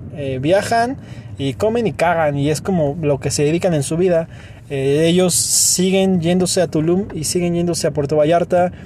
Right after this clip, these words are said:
y a pesar de cómo está la pandemia a estas alturas, la ocupación hotelera en Acapulco y en Puerto Vallarta está a full.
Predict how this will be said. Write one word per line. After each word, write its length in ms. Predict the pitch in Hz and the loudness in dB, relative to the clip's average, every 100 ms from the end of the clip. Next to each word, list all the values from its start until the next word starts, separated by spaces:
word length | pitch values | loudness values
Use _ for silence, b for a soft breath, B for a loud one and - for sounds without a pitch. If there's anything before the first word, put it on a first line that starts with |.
| B B B - | B B B -8
y 140 | 147 147 | -2 0
a 80 | 143 | 0
pesar 320 | 143 165 165 | 0 2 2
de 80 | 160 | 0
cómo 180 | 170 | 0
está 200 | 160 160 | 0 2
la 100 | 160 | 2
pandemia 600 | 151 156 165 170 165 165 147 | 2 0 2 2 2 2 2
a 40 | |
estas 220 | - - | 0 0
alturas, 540 | 180 190 233 247 - - B B B - | -2 0 2 2 0 -6 B B B -4
la 80 | |
ocupación 400 | 135 - 160 185 | -4 0 2 2
hotelera 480 | 202 190 196 196 202 | 2 4 6 6 4
en 280 | 208 160 170 | 4 2 0
Acapulco 440 | 160 165 208 190 | -2 -2 -2 2
y 40 | 190 | 2
en 80 | 175 | 2
Puerto 220 | 170 170 | 0 2
Vallarta 400 | 170 175 175 185 | 4 4 4 2
está 260 | - 185 | 2 4
a 60 | 185 | 4
full. 300 | - 226 156 | 2 2 2